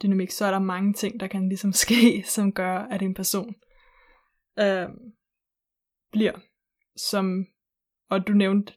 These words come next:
kærlighed, altså der er ofte en reel kærlighed, og man ønsker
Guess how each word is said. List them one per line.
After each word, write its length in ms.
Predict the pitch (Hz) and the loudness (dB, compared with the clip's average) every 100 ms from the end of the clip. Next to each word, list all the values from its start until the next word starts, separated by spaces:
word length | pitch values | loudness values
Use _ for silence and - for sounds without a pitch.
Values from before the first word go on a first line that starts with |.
| _ _ - | _ _ -6
kærlighed, 360 | 202 196 240 | -2 0 0
altså 280 | - 196 196 214 226 | 0 -2 -4 -6 -2
der 60 | 196 | 2
er 200 | 196 220 | 2 2
ofte 500 | 214 202 - 254 226 _ _ _ _ | 0 -2 -6 -8 -8 _ _ _ _
en 120 | 220 208 | 0 4
reel 280 | 214 - | 2 0
kærlighed, 480 | - 202 202 226 220 - _ | -6 -4 -4 -4 -6 -8 _
og 100 | 202 | 2
man 140 | 208 208 | 2 4
ønsker 380 | 208 208 226 | 2 2 -4